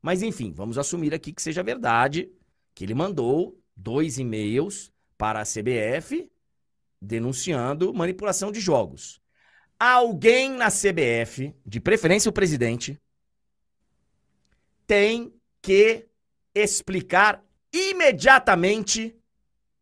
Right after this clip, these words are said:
o que foi feito com esse e-mail. Quais providências foram tomadas? "Olha, a gente viu o e-mail e achamos um monte de bobagem. Fizemos aqui uma análise com os nossos especialistas.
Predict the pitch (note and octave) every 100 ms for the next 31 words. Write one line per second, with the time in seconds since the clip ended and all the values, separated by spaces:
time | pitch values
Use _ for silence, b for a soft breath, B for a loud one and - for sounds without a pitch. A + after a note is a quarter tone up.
0 | _ - F3+ G3 E3 G3+ F#3+ F3+ - F3
1 | F3+ D3 D#2+ - _ _ _ _ _ _
2 | _ _ _ _ E3 F3+ F3+ F#3+ F3 D#3+
3 | D#3 D3+ D3 D3+ D3+ D#3 A2 A#1 - -
4 | - _ _ _ _ _ _ b b b
5 | D#3+ C#3 F#2+ D2 _ - D3+ C#3+ E3 C#3+
6 | A#2+ E3 D3 B2 C3+ C3 B2 A#2 A2+ G#2
7 | F2+ B1+ _ _ _ _ _ - A2+ -
8 | D3 B2+ C3 C#3+ C3+ C#3 B2+ F#2 G#2 C#3
9 | D3+ F#3 - _ _ _ _ _ _ _
10 | _ _ _ - A#2+ B2 C#3+ A#2+ A2 -
11 | B2 A2+ G#2+ G#2+ A#2 G#2+ G#2 - G#2 G#2
12 | A2+ A2 F#2+ A#2 G#2 G2 A2 A2 F#2+ -